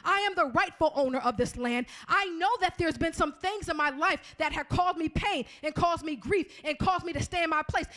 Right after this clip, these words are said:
but I'm gonna take the rightful authority that you have given me from the word of God, and I am going to declare your word right now and ask you to enlarge my territory." And we see that God immediately responded. Why did he respond?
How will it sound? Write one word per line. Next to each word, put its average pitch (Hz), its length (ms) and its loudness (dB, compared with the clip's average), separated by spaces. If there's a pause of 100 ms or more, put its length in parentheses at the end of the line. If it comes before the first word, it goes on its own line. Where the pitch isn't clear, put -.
but 294 100 -2
I'm 370 160 0
gonna 381 200 2
take 370 260 -4
the 285 120 4
rightful 311 480 0
authority 294 500 2 (160)
that - 260 0
you 466 140 -2
have 294 260 0
given 277 240 2
me 277 140 -4 (180)
from 415 200 2 (100)
the 359 80 4
word 285 260 2
of 214 160 -6
God, 285 280 2 (140)
and 302 120 0
I 370 160 2
am 381 160 -2
going 339 180 2
to 330 100 -2
declare 403 500 0
your 311 180 2
word 269 340 2
right 302 180 2
now 320 300 2 (160)
and 339 220 4
ask - 340 2
you 339 80 2
to 381 240 0
enlarge 339 400 0
my 370 240 0
territory." 311 840 0 (720)
And 381 160 4
we 392 120 4
see 466 340 0
that 302 260 -2
God 427 320 4
immediately 339 680 0
responded. 349 760 0
Why 403 280 4
did 392 140 -8
he 415 120 -2
respond? 359 840 -2